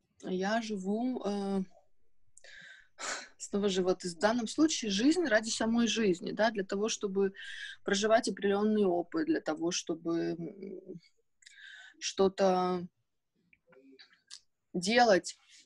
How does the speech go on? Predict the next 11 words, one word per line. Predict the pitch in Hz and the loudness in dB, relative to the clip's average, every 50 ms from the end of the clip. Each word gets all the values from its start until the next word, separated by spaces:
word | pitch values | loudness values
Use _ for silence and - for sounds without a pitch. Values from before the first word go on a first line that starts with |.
| _ _ - | _ _ -8
м, | 190 180 180 175 175 175 170 170 170 170 190 190 190 190 185 190 - _ | -6 -6 -4 -4 -4 -6 -6 -6 -6 -4 -4 -2 -2 -2 -4 -4 -6 _
развиваться, | 196 202 196 180 185 190 175 190 190 202 214 - - - 190 165 143 196 - _ _ _ - - - - - - _ | -2 -2 -2 0 0 2 4 4 4 4 4 2 -2 -2 -2 -2 -2 -4 -10 _ _ _ -20 -20 -18 -18 -18 -6 _
улучшаться, | - 208 220 220 214 - - - - - 185 202 220 214 - - - - 165 143 143 - 190 - _ _ _ _ _ _ _ - | 2 2 4 2 2 0 -2 -4 0 2 4 4 4 4 2 -4 -8 -6 -4 -4 -4 -6 -10 -12 _ _ _ _ _ _ _ -8
э, | 190 190 185 180 180 170 180 190 185 - _ _ _ _ _ _ _ _ _ _ _ _ - _ 294 - _ _ _ _ _ - - - - - | -6 -4 -4 -4 -4 -6 -6 -8 -10 -10 _ _ _ _ _ _ _ _ _ _ _ _ -20 _ -20 -20 _ _ _ _ _ -20 -20 -20 -12 -4
и, | - 175 185 180 | 0 2 2 2
в | 175 185 | 2 0
общем-то, | 196 196 - 220 208 190 - 185 | -2 -2 -2 -2 -2 0 2 2
нести | 190 185 190 - - - 190 190 190 185 175 175 190 190 | 2 2 0 -4 -4 -2 2 2 4 4 2 0 -4 -8
свет | - - - - 196 208 196 196 - | -8 -8 -4 0 2 2 2 2 0
и | 185 | -4
любовь | 185 196 196 175 175 151 - - - - | -4 -4 -4 -4 -4 -4 -4 -4 -8 -14